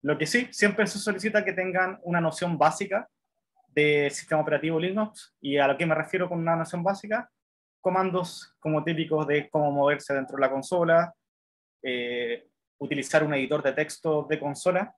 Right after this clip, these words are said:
lo pueden hacer, o también podrían trabajar con un editor de texto en su computador y después traspasar los archivos así, eh, listar archivos.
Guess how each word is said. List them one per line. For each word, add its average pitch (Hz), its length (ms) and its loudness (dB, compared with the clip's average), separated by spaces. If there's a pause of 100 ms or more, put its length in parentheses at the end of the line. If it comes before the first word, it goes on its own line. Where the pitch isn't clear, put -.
lo 135 140 -4
pueden 147 200 4
hacer, 190 240 -2
o 156 100 -6
también 139 260 -2
podrían 139 280 -2
trabajar 143 300 -2
con 147 100 -8
un 143 60 -4
editor 135 240 -2
de 127 80 -12
texto 139 240 -6
en 131 80 -14
su - 120 -12
computador 127 600 4 (120)
y 143 100 -2
después 139 280 0
traspasar 147 380 0
los 151 80 8
archivos 170 340 2
así, 240 240 -4 (580)
eh, 131 480 0
listar 135 300 4
archivos. 196 580 0